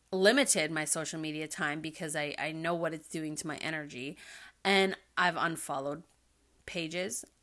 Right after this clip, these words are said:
some people, and I've just really, you know,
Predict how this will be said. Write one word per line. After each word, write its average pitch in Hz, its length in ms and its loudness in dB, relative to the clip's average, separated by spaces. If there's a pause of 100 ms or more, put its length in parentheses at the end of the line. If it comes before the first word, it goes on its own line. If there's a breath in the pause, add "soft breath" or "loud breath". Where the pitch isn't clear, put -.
(160)
some 147 260 0
people, 113 640 -4 (320 loud breath)
and 165 680 0 (100)
I've 185 180 2
just 226 360 6
really, 226 720 2 (800 soft breath)
you 233 180 6
know, 190 400 8